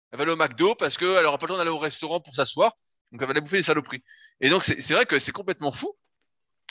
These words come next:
C'est, on a l'impression que tout est devenu, euh, trop d'efforts. En fait, c'est devenu, euh, vraiment, euh, difficile, difficile, difficile. Et on passe pour des radicaux quand on essaye de pas manger de merde. Et là où je veux en venir, c'est que, euh, il y a un peu tout, euh,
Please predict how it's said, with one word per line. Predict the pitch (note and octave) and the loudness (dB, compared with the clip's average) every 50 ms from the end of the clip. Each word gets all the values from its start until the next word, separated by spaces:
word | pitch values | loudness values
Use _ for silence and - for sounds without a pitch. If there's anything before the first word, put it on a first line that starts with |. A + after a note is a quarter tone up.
| - | -6
C'est, | - - | -4 -2
on | C3 C3 | 0 2
a | C#3 | 4
l'impression | D#3 F#3 F#3 - - - - A#3 A3+ | 4 4 2 2 0 0 2 0 0
que | - - | -2 -4
tout | - - A#3+ G3 | -6 -4 -4 -2
est | E3+ | 0
devenu, | D3+ E3 D#3 D3+ D#3+ E3+ F3 G3 A#3 - - _ _ _ _ _ _ _ _ _ _ _ - | 2 0 0 0 -4 -6 -6 -6 -6 -8 -12 _ _ _ _ _ _ _ _ _ _ _ 0
euh, | A#2 A#2 A#2+ A#2+ A#2+ A#2+ A#2+ A#2+ A#2+ - | 4 6 6 6 6 6 6 4 2 0
trop | - - - G#3+ A3 | -4 0 0 2 4
d'efforts. | F#3 F#3+ - - - A#2 A2 A2+ | 4 2 0 2 0 -2 -2 -2
En | A2 | -4
fait, | A2+ - F#3+ G#3+ - | -2 0 0 0 -2
c'est | - C3 | -6 -6
devenu, | G#2+ B2+ A#2+ A#2+ C#3 E3 G3+ A3 G#3+ | -4 -4 -4 -4 -6 -6 -2 2 4
euh, | E3 C3 A#2+ A#2 | 4 4 4 4
vraiment, | A2+ A#2+ C#3+ D3 D3+ E3 F#3 G3 F#3 C3+ | 2 0 -2 -2 0 0 0 2 2 2
euh, | C3 A#2+ | 0 -2
difficile, | A2 A2 E3 F#3+ - - F3+ D3 - - F#3 G3 G3+ F#3 | -4 -8 -12 -12 -12 -10 -10 -10 -6 -4 -4 -2 -4 -4
difficile, | D#3 E3 D#3 - E3 - - F#3+ E3 | -6 -10 -12 -10 -10 -8 -8 -8 -8
difficile. | D3+ D3+ - C#3+ C3+ - A3+ F#4+ F#4 - _ _ _ _ _ | -10 -12 -10 -8 -8 -6 -6 -8 -10 -14 _ _ _ _ _
Et | - A2 | -8 -8
on | A#2+ B2 | -2 2
passe | - G#3+ F#3 - | 2 2 2 2
pour | D#3 C#3+ | -2 -2
des | C3+ C#3 | 0 2
radicaux | C#3 E3 F3+ - C#3 - - B3 F#4 E4 | 2 2 2 0 -4 -6 -4 -4 -4 -4
quand | - D#3+ C3 - | -4 -6 -6 -4
on | C3 C3 | -6 -6
essaye | B2 - F#3+ G#3 | -4 0 0 0
de | F3+ | 2
pas | B2+ E3 D#3+ | 2 2 0
manger | D3+ C3 A#2+ A#2+ | 0 0 -2 -4
de | A#2+ | -4
merde. | D3+ A3 C#4 D4+ - _ _ - - - - - - | -2 -2 -2 -2 -4 _ _ -20 -20 -20 -20 -4 0
Et | B2+ C#3 C#3+ C3+ B2 - _ _ _ _ _ - | 4 4 4 4 2 0 _ _ _ _ _ 0
là | C3+ E3 | 2 2
où | F#3+ F#3 | 2 2
je | D3 | 2
veux | C#3+ | 0
en | D3 C3 | 0 0
venir, | D3 A3 D4+ - | 0 0 -2 -2
c'est | - D3 | -4 -4
que, | - D3+ | 0 2
euh, | C#3+ C3+ B2+ B2 B2 A#2+ A#2 A#2 A2+ A2 - _ _ _ _ _ _ _ _ - _ _ | 2 4 4 4 4 4 4 2 2 0 -4 _ _ _ _ _ _ _ _ -20 _ _
il | - A#2+ | -2 2
y | |
a | D#3+ F#3+ F#3+ | 4 6 6
un | E3+ | 4
peu | - - G3 A3 | 4 0 -6 -12
tout, | A3 - G3+ - - E3 | -12 -12 -16 -6 0 4
euh, | D3+ C#3 C3+ C3+ B2+ B2+ B2+ B2 B2 A#2+ A#2 A#2 A2+ A2+ A2 | 4 6 6 6 6 4 4 4 4 2 2 2 2 2 0